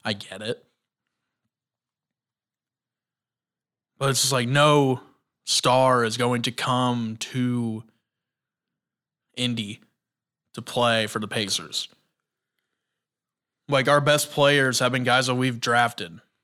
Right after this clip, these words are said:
Reggie Miller, we drafted. Luckily, he stayed around. Could have went to L A. I think he almost went to the Lakers at one point 'cause he's from L A. Paul George, he was really good for us. We drafted him.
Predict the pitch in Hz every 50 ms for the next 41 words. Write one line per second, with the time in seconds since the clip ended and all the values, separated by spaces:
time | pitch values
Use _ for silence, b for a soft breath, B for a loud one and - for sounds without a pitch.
0 | _ _ _ _ 131 117 117 117 120 120 123 120 120 107 98 98 95 - - 104
1 | 104 - 113 117 117 113 - - 98 92 101 - _ _ 120 123 131 131 151 143
2 | 156 147 135 123 123 143 127 - - 131 127 123 117 117 113 117 113 110 101 90
3 | 80 80 - - _ _ - 202 208 226 190 151 143 123 95 107 117 113 110 107
4 | 107 113 123 143 - - 233 233 254 247 262 285 285 262 - - 208 240 285 294
5 | - - 143 123 113 104 104 101 - - 95 92 - - 123 123 120 117 117 113
6 | 113 - 110 101 101 113 - 156 160 156 165 151 - - 185 190 190 180 156 120
7 | 104 95 90 90 82 71 - _ _ _ _ _ _ _ _ _ _ _ _ _
8 | _ - 143 165 156 143 156 165 165 160 139 113 87 78 - - - _ _ _
9 | _ _ _ _ _ _ _ _ _ _ _ _ 131 135 151 151 143 139 143 151
10 | 151 143 139 147 151 143 139 - 135 117 107 - - 120 117 113 123 123 127 131
11 | 131 123 117 113 120 104 98 92